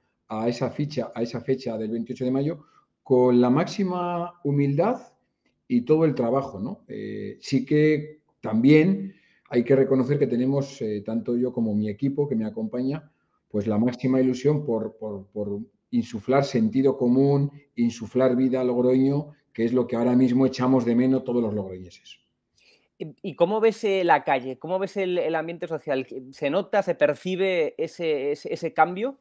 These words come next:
Speaker 1: Sí, eh, se nota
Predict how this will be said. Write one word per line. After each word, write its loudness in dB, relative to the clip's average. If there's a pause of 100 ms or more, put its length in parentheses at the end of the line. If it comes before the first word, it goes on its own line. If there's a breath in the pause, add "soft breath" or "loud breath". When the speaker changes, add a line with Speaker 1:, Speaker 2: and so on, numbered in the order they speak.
(880 soft breath)
Speaker 1:
Sí, 2
eh, 4
se 2
nota 0